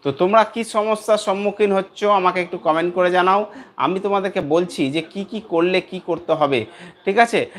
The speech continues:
দেখো, অনেকেই আছো যারা YouTube চ্যানেল খুলে ভিডিও আপলোড করছো, ভিউজ ডাউন, ভিউজ আসছে না, প্লাস ডাউন। হয়তো দশটা এসছে, তারপরে দেখবে, তারপরের দিন থেকে দুদিন পরে দেখো যে আটটা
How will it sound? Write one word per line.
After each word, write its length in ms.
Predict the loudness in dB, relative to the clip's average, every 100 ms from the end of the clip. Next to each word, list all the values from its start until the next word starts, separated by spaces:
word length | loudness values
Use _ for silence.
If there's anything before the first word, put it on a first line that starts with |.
| -10 -2
দেখো, 180 | 0 4 4
অনেকেই 340 | 2 2 2 2
আছো 200 | 2 0 0 -4 -16 0
যারা 160 | 4 6 4
YouTube 300 | 0 -2 -6 0
চ্যানেল 260 | 0 0 -4
খুলে 180 | 0 0 0
ভিডিও 200 | 2 4 4
আপলোড 220 | 2 -4
করছো, 180 | -4 -2 -4
ভিউজ 220 | -2 -2 2
ডাউন, 240 | 2 2 0 -6 _ _ -16 0
ভিউজ 220 | 2 4 4
আসছে 260 | 4 0 0 2
না, 40 | 2
প্লাস 200 | 0 -2 2 4
ডাউন। 220 | 4 2 -6 _ _ _ -4
হয়তো 200 | -2 -2 -6 0
দশটা 240 | 0 2 2
এসছে, 240 | 2 0 -2 0
তারপরে 280 | 0 2 2 2
দেখবে, 180 | 2 4
তারপরের 380 | 4 4 0 0 -4
দিন 100 | -2
থেকে 120 | -2 -2
দুদিন 200 | -2 -4 -6 0
পরে 160 | 2 4 2
দেখো 160 | 2 0
যে 60 | 0 -2 -12 -18 -20 -18 -18 _ _ _
আটটা 340 | -2 -2 4